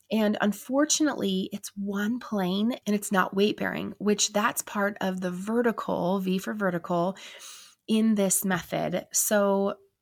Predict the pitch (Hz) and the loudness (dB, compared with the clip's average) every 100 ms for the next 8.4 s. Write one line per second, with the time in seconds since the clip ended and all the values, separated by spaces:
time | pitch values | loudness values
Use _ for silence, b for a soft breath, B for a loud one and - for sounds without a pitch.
0 | _ _ _ _ 202 196 220 226 240 240 | _ _ _ _ -2 0 0 0 0 2
1 | 214 208 - 202 190 202 196 180 175 247 | 0 -2 -4 -2 0 2 2 0 2 4
2 | 190 - - 190 196 185 - 202 185 190 | 4 0 -6 -4 -2 -2 -2 -4 -4 -4
3 | 170 - 185 175 208 240 185 - B B | -6 -6 -6 -2 2 2 2 -2 B B
4 | B B 196 185 196 196 185 190 - - | B B 0 2 2 0 -2 -6 -6 -6
5 | - b b b b _ _ _ 190 180 | -6 b b b b _ _ _ 2 4
6 | 175 - - _ - 196 190 - 180 180 | 2 0 -12 _ 0 0 2 2 2 2
7 | - 175 180 160 165 175 170 - 233 233 | 0 0 0 -2 -4 -6 -6 -2 0 2
8 | - - - | 0 -6 -10